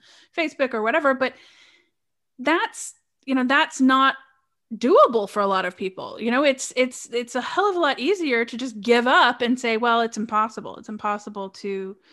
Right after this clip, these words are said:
you know, to have any privacy." But that's, that, you know, that can't be the answer. It, I see a little bit of a parallel, actually, but again, going back to covid and vaccines, there's,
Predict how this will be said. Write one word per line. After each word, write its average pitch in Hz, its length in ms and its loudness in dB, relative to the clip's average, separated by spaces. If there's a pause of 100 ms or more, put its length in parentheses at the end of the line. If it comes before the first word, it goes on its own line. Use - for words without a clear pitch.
(480)
you 226 120 -8
know, 196 100 -6
to 226 80 -8
have 196 200 -8
any 196 160 -12
privacy." 277 500 -6
But 240 160 -4
that's, 370 360 0
that, 277 240 -4
you 277 80 0
know, 269 80 0
that 269 140 -6
can't 359 380 -6
be 262 100 -4
the 220 160 -6
answer. 226 420 -4
It, - 280 -10 (480)
I 254 60 -2
see 330 180 -2
a 302 60 2
little 339 240 0
bit 349 100 0
of 294 100 -2
a 262 60 0
parallel, 262 580 0
actually, 180 460 -10
but 220 220 -12
again, 196 320 -10
going 202 200 -8
back 190 180 -8
to 214 80 -18
covid 220 340 -6
and 196 140 -10
vaccines, 220 600 -12
there's, 214 260 -10